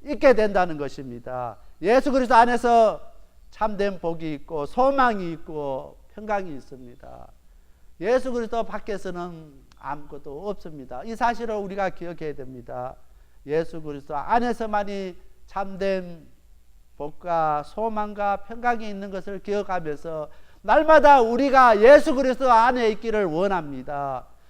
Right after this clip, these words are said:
그래서 정말 하나님이 우리에게 주시는 그 신령한 복을 누릴 수 있는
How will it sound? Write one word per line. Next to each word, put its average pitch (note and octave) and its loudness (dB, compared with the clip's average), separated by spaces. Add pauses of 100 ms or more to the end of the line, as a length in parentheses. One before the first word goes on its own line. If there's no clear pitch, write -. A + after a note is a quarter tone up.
그래서 C#4+ 8
정말 D4 6
하나님이 D4 4
우리에게 B3+ 2
주시는 A3+ -4 (260)
그 C#4+ 10
신령한 C#4+ 6
복을 B3 8
누릴 A#3 0
수 A3+ -4
있는 F3+ -4